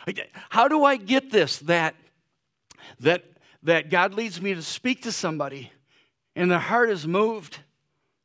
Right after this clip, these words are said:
and they begin to feed on the true bread of life.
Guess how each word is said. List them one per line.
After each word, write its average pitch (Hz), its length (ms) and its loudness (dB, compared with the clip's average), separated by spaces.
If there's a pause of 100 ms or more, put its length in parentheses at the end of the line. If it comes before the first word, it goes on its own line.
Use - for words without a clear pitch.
(880)
and 202 160 2
they 202 120 2
begin 190 480 -2
to 202 140 -8
feed 208 360 -8
on 185 380 -2
the 156 100 -8
true 214 320 -10
bread 180 320 -2
of 170 140 -8
life. 190 440 -6